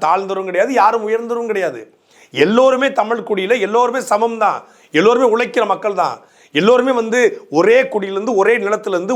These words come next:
ஒரே மொழி பேசக்கூடிய கூட்டம் ஒண்ணா கிளந்து வந்திருக்கு. இதுல எந்த ஏற்றத்தாழ்வும் இல்லை, எல்லாம் சமம். ஆனா இவர்கள் என்றால் இப்படி, அவர்கள் என்றால் இப்படின்னு இது வந்து ஆதிக்க மனநிலை கொண்டவர்கள் பேசினால் சரி.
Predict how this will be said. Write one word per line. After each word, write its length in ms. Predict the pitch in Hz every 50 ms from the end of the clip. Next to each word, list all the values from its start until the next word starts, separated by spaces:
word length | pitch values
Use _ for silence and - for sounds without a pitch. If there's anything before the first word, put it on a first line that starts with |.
| 214 190
ஒரே 160 | 190 196 226 254 240 196
மொழி 160 | 196 214 220 214
பேசக்கூடிய 340 | 208 180 202 185 190 180 175
கூட்டம் 300 | 165 170 - - 269 - - - - _ 135 151
ஒண்ணா 360 | 180 208 233 254 277 285 311 277 - - - - _ - 190
கிளந்து 260 | 208 233 240 226 208 196
வந்திருக்கு. 320 | 196 202 190 156 135 127 - - _ _ _ -
இதுல 160 | 156 165 160 170
எந்த 160 | 214 254 277 277 226 220
ஏற்றத்தாழ்வும் 460 | 247 233 240 269 240 262 254 240 233 208
இல்லை, 120 | 180 160 160
எல்லாம் 220 | 190 240 254 202 - -
சமம். 300 | 214 233 254 214 - - - - _ _ _ _ _ _ _ _ _ _ _ _
ஆனா 220 | - 127 139 131 117 120 135 151 156 156 - _ _ _ _ _ _ _ _ -
இவர்கள் 320 | 147 147 156 151 151 147 139
என்றால் 240 | 143 147 151 151 151 143
இப்படி, 240 | - - 147 143 151 143
அவர்கள் 200 | 139 143 147 151 143
என்றால் 240 | 143 156 156 147 135
இப்படின்னு 320 | 135 160 156 160 180 202 - - 113
இது 100 | 117 120 117
வந்து 240 | 120 135 156 196 214 196 151 127 123 135
ஆதிக்க 400 | 165 180 202 196 - - 220 202 185
மனநிலை 300 | 180 185 190 196 190 190
கொண்டவர்கள் 460 | 185 190 180 185 180 180 185 175 147 185
பேசினால் 380 | 180 160 170 180 180 170 -
சரி. 180 | 160 151 139